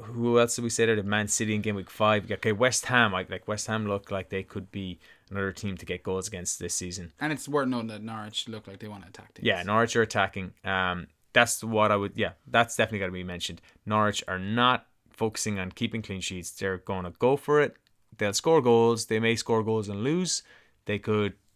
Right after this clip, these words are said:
Speaker 1: still lose to Chelsea three two. Pukki could get two goals.
Speaker 2: Hmm.
Speaker 1: But I don't see, and this is something we've got questions on later and we've been asked, but I don't see Pukki getting,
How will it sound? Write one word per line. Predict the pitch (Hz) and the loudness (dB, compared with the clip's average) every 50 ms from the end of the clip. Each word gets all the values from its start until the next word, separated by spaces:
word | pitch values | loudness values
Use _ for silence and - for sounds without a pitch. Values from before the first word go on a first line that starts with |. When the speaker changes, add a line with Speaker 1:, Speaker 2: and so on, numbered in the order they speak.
| _ _ - | _ _ -10
Speaker 1:
still | - - - - 143 147 139 135 | -10 -8 -2 2 4 4 4 4
lose | 127 131 131 131 131 123 117 - - | 4 2 2 2 2 0 -2 -4 -4
to | - 113 104 | -2 -2 -2
Chelsea | 101 - - 107 104 95 - - 107 104 101 98 _ _ _ _ _ - | -2 0 0 0 0 0 -2 -2 0 -2 -2 -4 _ _ _ _ _ -14
three | - - 123 113 107 | -8 -4 -2 -2 -2
two. | - 123 123 117 107 101 104 _ _ _ _ | 0 2 2 2 2 -2 -6 _ _ _ _
Pukki | - - 135 117 123 110 | -6 -6 -6 -4 -4 -6
could | - 110 | -8 -6
get | - 104 92 | -6 -8 -8
two | - 95 90 | -8 -10 -12
goals. | - - - - - - | -12 -14 -18 -18 -14 -10
Speaker 2:
Hmm. | 131 120 107 87 | -10 -10 -8 -4
Speaker 1:
But | - 113 110 - - | -2 0 0 0 2
I | - 123 139 151 - _ _ _ _ _ _ | 4 4 4 4 2 _ _ _ _ _ _
don't | - 117 110 120 135 131 | 0 0 0 0 -2 -4
see, | - - 113 107 101 98 95 - _ _ _ _ _ _ _ _ - | -4 -2 -2 -2 -2 -2 -6 -8 _ _ _ _ _ _ _ _ -8
and | - 113 | -4 -4
this | 127 - - | -2 -2 -2
is | 123 | -2
something | 110 135 120 110 107 | -2 0 0 0 0
we've | 107 98 | 0 2
got | 101 107 98 101 - | 2 2 2 2 0
questions | - - 110 107 - - 98 90 | -2 0 0 0 0 -4 -4 -4
on | 92 90 | -6 -4
later | 90 92 95 90 90 | -4 -2 -4 -4 -4
and | 85 87 87 85 | -6 -10 -10 -12
we've | 90 90 | -14 -14
been | 90 95 | -10 -8
asked, | 92 92 90 - - - - - - - - - _ _ - - _ - | -8 -8 -6 -8 -10 -12 -12 -20 -20 -20 -20 -20 _ _ -20 -18 _ -2
but | - 104 - - | 0 0 0 2
I | - 110 | 4 4
don't | 123 131 131 | 4 4 4
see | 110 - 120 | 2 0 -2
Pukki | 107 - 117 107 110 101 | -2 -2 -4 -2 -2 -2
getting, | 101 101 98 98 98 95 92 92 | -2 -2 -2 -2 -4 -6 -8 -10